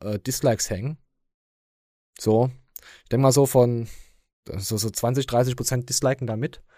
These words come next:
Muss man mal gucken. Wenn wir das auf jeden Fall wieder stemmen können, werde ich das mir überlegen, dass wir das auch machen können. Äh, rechtlich gesehen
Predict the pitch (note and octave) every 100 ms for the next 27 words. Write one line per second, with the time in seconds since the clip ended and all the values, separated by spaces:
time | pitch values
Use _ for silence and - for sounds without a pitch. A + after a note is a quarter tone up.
0 | _ _ _ D#3+ G#3 G3+ F3+ A#3 F3 G#2+
1 | C#3 F3 E3+ - D3+ D#3+ E3 D#3 D3 C#3+
2 | C3+ C3+ B2+ - C#3+ E3 D3+ C#3+ C3+ B2+
3 | A#2 C3 C3 C3 B2+ A2+ A2 A2+ B2+ B2+
4 | B2+ - - - - - A#2+ C3+ B2+ A2
5 | A#2 B2 C#3 C#3 - B2 B2 A#2+ A#2+ -
6 | _ _ _ _ _ - A#2 A#2 A2 A2
7 | C3+ - - D3 - - A#2+ A#2+ C3+ C#3+
8 | D3